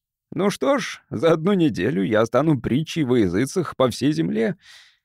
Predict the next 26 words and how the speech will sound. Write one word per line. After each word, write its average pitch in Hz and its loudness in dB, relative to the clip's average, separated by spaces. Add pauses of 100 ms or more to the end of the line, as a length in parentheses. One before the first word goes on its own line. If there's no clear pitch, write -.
Все - -4
только 135 2
об 123 2
этом 139 4
и 123 4
станут 110 -2
говорить. 110 0 (160)
Я 143 0
же 98 0
предложу 147 2
продемонстрировать 147 0
опыт 196 0 (260)
перед 214 2
любой 143 2
группой 151 0
компетентных 131 0
учёных. - -6 (340)
Одновременно 143 2
опыт 117 0
можно 123 0
транслировать 127 0
по 95 0
межконтинентальному 147 0
телевидению. 98 -4 (480)
Общественное 135 0
мнение 127 0